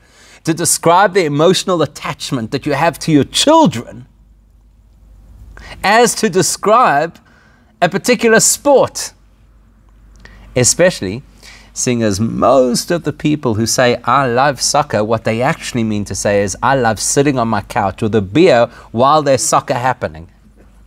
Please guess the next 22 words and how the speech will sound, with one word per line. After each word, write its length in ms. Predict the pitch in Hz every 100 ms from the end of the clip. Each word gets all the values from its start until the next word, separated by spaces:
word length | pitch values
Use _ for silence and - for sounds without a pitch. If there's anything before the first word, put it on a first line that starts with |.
| - _ - - -
<laughs> 720 | - - - - - - -
In 80 | -
other 140 | 185 196
words, 140 | 143 - - -
they're 140 | 156
not 140 | 202 233
saying, 160 | 175
"I 180 | - 170
love 340 | 165 160 160 143
to 80 |
be 100 | 160
an 100 | 160 156
active 420 | 170 - 175 139
human 340 | 175 185 160
being 280 | 143 190 175
who's 180 | 139 127
out 260 | - 180 165
there 120 | 147
on 120 | 151
the 80 | 143
sports 440 | - 185 196 147
field 300 | 175 165 131